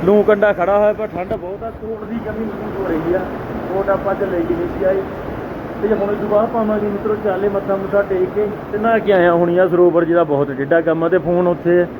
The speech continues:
ਮੈਨੂੰ ਐਂ ਸੀ ਭਿੱਜ ਜੂਗਾ ਇੱਧਰਲੀ ਸਾਈਡ, ਦੇਖ ਸਕਦੇ ਹੋ ਮਿੱਤਰੋ, ਉੱਥੇ ਬਲੌਗ ਨਹੀਂ ਆਪਾਂ ਬਣਾਇਆ ਹਨਾ, ਉਹ ਚੀਜ਼ ਦੀ ਥੋੜ੍ਹੀ ਜਿਹੀ ਕਮੀ ਰਹਿ ਗਈ। ਤੇ ਹੁਣ ਆਪਾਂ ਹੋ ਚੁੱਕੇ ਆਂਗੇ ਰੈਡੀ, ਅੱਗੇ ਚੱਲਦੇ ਆਂ ਉਸ ਤੋਂ ਬਾਅਦ ਆਪਾਂ। ਇਹ ਜੀ ਮਿੱਤਰੋ ਸਿੰਘ ਚੱਲਿਆ ਇੱਥੇ ਡਾੜੀਏ ਮੋਰਚੇ ਨੂੰ। ਤੇ ਪਾਣੀ ਦੇਖ ਸਕਦੇ ਹੋ ਤੁਸੀਂ,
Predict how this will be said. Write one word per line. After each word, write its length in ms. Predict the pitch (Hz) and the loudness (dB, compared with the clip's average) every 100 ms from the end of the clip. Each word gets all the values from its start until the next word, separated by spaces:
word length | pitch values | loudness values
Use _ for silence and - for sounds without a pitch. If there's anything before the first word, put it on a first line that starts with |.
| - - - - | -14 -14 -12 -2
ਮੈਨੂੰ 160 | 180 | 2
ਐਂ 100 | 185 | 4
ਸੀ 120 | 180 202 | 2 2
ਭਿੱਜ 260 | - 165 | 2 2
ਜੂਗਾ 300 | 170 185 190 | 0 0 2
ਇੱਧਰਲੀ 200 | 196 185 | 2 2
ਸਾਈਡ, 160 | 175 175 | 2 2
ਦੇਖ 220 | 170 165 | 2 2
ਸਕਦੇ 200 | 170 175 | 4 2
ਹੋ 60 | 175 | 0
ਮਿੱਤਰੋ, 260 | 180 170 143 - - - - - - - | -2 -4 -6 -12 -16 -16 -16 -16 -16 -8
ਉੱਥੇ 120 | - | 0
ਬਲੌਗ 400 | 190 175 165 170 185 | 2 4 4 4 2
ਨਹੀਂ 140 | 175 | -2
ਆਪਾਂ 220 | 139 139 | -2 -2
ਬਣਾਇਆ 300 | 135 139 139 | -2 0 0
ਹਨਾ, 220 | 147 180 175 - - - - - - - - - - - - - | 0 -2 -6 -12 -16 -16 -16 -16 -16 -18 -16 -16 -14 -12 -12 -6
ਉਹ 80 | 160 | -4
ਚੀਜ਼ 180 | 165 180 | 0 2
ਦੀ 80 | 185 | 4
ਥੋੜ੍ਹੀ 340 | 160 214 214 | 4 4 2
ਜਿਹੀ 120 | 185 | 0
ਕਮੀ 260 | 185 175 165 | 2 4 4
ਰਹਿ 140 | 117 | 2
ਗਈ। 160 | 117 127 - - - - - - - - - - | 0 -2 -4 -14 -14 -14 -14 -14 -14 -14 -4 2
ਤੇ 60 | |
ਹੁਣ 160 | 160 160 | 4 4
ਆਪਾਂ 220 | 160 156 | 2 0
ਹੋ 120 | 160 | -2
ਚੁੱਕੇ 280 | 160 165 180 | -4 -6 -8
ਆਂਗੇ 180 | 170 170 | -6 -8
ਰੈਡੀ, 360 | 160 139 - - - - - | -6 -8 -10 -12 -14 -14 -12
ਅੱਗੇ 260 | - - - - | -8 -4 -4 -2
ਚੱਲਦੇ 320 | 165 135 120 113 | 0 0 0 -2
ਆਂ 60 | |
ਉਸ 60 | 104 | 0
ਤੋਂ 80 | 104 | 0
ਬਾਅਦ 160 | 113 | 2
ਆਪਾਂ। 180 | 127 139 - - 160 | 2 0 -4 -4 -6
ਇਹ 100 | 175 | -6
ਜੀ 80 | |
ਮਿੱਤਰੋ 360 | 190 - 214 202 190 | -8 -8 -8 -8 -8
ਸਿੰਘ 220 | 160 165 | -6 -4
ਚੱਲਿਆ 240 | 202 185 196 | -4 -2 -2
ਇੱਥੇ 260 | 175 160 156 | -2 -6 -4
ਡਾੜੀਏ 340 | 143 147 160 165 | -4 -4 -4 -4
ਮੋਰਚੇ 280 | 165 165 175 | -2 0 0
ਨੂੰ। 100 | 170 | 2
ਤੇ 80 | 185 | 2
ਪਾਣੀ 360 | 185 170 156 | 2 0 2
ਦੇਖ 220 | 165 165 143 | 4 4 4
ਸਕਦੇ 240 | 143 139 | 2 2
ਹੋ 40 | |
ਤੁਸੀਂ, 260 | 147 139 165 | -2 -4 -6